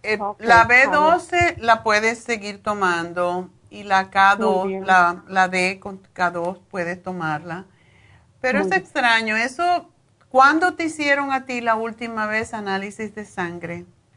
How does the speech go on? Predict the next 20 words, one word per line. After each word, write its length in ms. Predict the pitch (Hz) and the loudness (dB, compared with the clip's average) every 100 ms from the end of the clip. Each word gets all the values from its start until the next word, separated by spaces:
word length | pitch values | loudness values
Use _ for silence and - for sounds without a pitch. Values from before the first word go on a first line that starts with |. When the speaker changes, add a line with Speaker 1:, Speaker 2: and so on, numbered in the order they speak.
| - | -4
Speaker 2:
Me 180 | 240 240 | 0 2
la, 580 | 226 226 233 226 233 240 | 2 2 4 4 2 -2
am, 720 | 277 226 226 226 226 233 233 226 _ _ - | -6 -4 -2 -4 -6 -8 -10 -14 _ _ 0
pues 180 | 277 277 | 0 0
hace 280 | 269 - 320 311 | -4 -2 -4 -4
un, 460 | 311 311 311 302 269 | -4 -4 -4 -4 -6
en 160 | 240 240 | -8 -2
mayo 420 | 254 277 320 320 | -2 0 -2 -4
fui 160 | - 285 | -4 -4
al 160 | 277 - | -4 -4
chequeo 300 | 247 254 247 | -4 -4 -4
físico 720 | 262 262 302 285 320 330 359 _ _ _ _ | -6 -8 -10 -4 -2 0 -2 _ _ _ _
y 200 | 262 214 | -6 -6
todo 280 | - 247 254 | -2 0 0
salió 280 | 254 226 220 | -2 -2 -2
bien 260 | 220 226 214 | -2 -4 -4
según, 520 | 202 214 277 311 330 _ - | -4 -2 0 -2 -4 _ -14
y 120 | 220 | -8
ya 200 | 226 226 | -4 -2
después, 680 | 262 269 - 254 247 254 | -4 -6 -6 -4 -2 -2